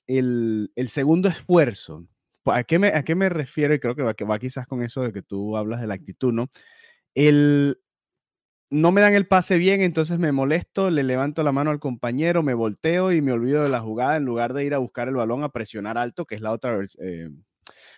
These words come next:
lo otro que se le exige al Fútbol Club Barcelona, ¿no? Que, ok, perdiste el balón, bueno, perfecto, entonces vamos todos en bloque a tratar de recuperarlo para volver a armar la jugada nuevamente. No, es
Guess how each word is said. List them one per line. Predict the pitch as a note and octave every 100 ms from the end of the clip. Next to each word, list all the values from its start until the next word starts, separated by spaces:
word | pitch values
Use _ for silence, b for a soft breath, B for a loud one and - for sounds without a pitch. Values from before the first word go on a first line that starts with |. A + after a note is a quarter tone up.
| -
lo | F#2
otro | F#2 C3+
que | A#2
se | G2+
le | F#2
exige | - G#2+
al | A2
Fútbol | A2+ A2+
Club | G2 G#2+
Barcelona, | G2 F2 A2 D3
¿no? | G#2+ C#3+
Que, | G#2
ok, | G2+ C#3 A#2+
perdiste | F2 E2+ A#2+
el |
balón, | C#3 C3+ D#3+
bueno, | G3 D3
perfecto, | D#3 G#2+ G#3 - G2
entonces | E2+ F2
vamos | F2+ G2+ -
todos | A2+ A2
en | A#2 A2+
bloque | A#2 A#2 F#3+ -
a | G#2
tratar | - F#2 F#2+
de | G#2
recuperarlo | A2+ G#2+ G2 F#2 G2 F#3+
para | C3 G2+
volver | E2+ F2 F#2+
a |
armar | G2+ F#2+
la | F#2+
jugada | G#2 F2 F2+ F2+
nuevamente. | F2+ G#2+ C3+ G2 F#2
No, | B2+ A2+
es | A#2 C3+